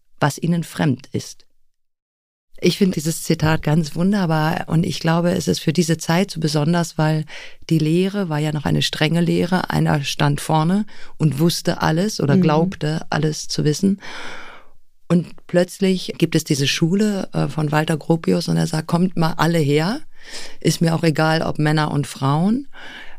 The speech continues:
Speaker 1: Wir machen einen ganz anderen Plan.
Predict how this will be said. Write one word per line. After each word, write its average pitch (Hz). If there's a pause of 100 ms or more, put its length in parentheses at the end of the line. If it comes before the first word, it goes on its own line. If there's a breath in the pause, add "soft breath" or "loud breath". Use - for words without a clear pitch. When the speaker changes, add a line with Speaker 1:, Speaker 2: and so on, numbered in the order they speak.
(480 loud breath)
Speaker 1:
Wir 170
machen 185 (380)
einen 185
ganz 190
anderen 190
Plan. 160